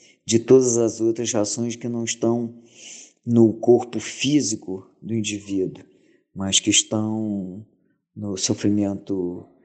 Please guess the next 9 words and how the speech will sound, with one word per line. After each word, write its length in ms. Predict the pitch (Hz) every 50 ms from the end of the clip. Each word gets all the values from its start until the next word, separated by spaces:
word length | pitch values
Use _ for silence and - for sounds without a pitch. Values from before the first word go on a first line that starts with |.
| _ _ _ _ _ -
mental, 600 | 92 87 87 - - 123 123 127 127 123 120 113
que 140 | 117 - 98
estão 420 | 92 - - - - 98 101 98
no 60 | 95 85
sofrimento 600 | - - - - - 92 90 90 90 87 82 -
psíquico, 840 | - - - - - - 123 127 123 - - - - - - 92 - -
que 100 | - 95
estão 480 | 90 - - - - 98 95 92 90 90
nas, 520 | 95 95 95 95 92 90 90 - -